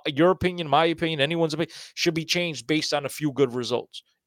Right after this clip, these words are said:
If you were in doubt before, now, okay, I'm okay because we're winning,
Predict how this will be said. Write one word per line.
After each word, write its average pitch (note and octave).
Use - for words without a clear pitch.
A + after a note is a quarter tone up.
If C#3+
you G3
were B3+
in G#3
doubt G3
before, F3+
now, F3
okay, G3+
I'm A3
okay A#3
because F#3+
we're F#3
winning, A3